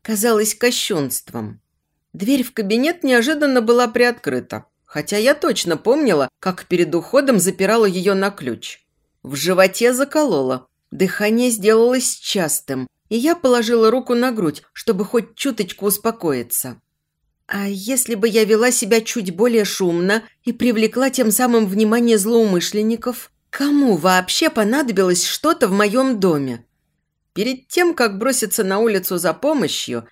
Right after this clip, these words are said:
я заглянула в узкую щель. Бернард, склонившись над моим рабочим столом, с сосредоточенным видом рылся в документах.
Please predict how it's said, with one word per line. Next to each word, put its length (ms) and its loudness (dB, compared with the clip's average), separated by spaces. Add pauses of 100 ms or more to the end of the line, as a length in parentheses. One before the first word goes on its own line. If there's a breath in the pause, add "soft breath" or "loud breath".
(180 soft breath)
я 220 0
заглянула 640 0
в 80 -4
узкую 460 -2
щель. 580 -6 (380)
Бернард, 640 -2 (100)
склонившись 720 2
над 180 -2
моим 300 2
рабочим 500 0
столом, 520 -2 (100)
с 120 -8
сосредоточенным 960 0
видом 360 -2
рылся 380 2
в 60 -4
документах. 880 -4